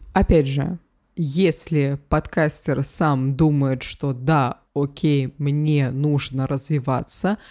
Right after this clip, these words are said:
я хочу улучшить свою дикцию, улучшить свою речь, да, ему будет полезно позаниматься. Если он как раз-таки согласен с Катей Крангаус и думает, что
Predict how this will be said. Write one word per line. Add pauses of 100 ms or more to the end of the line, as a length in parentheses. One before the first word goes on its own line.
(160)
я
хочу (100)
улучшить
свою
дикцию,
улучшить
свою
речь, (340)
да,
ему
будет
полезно
позаниматься. (260)
Если (220)
он (160)
как
раз-таки
согласен
с
Катей
Крангаус
и
думает,
что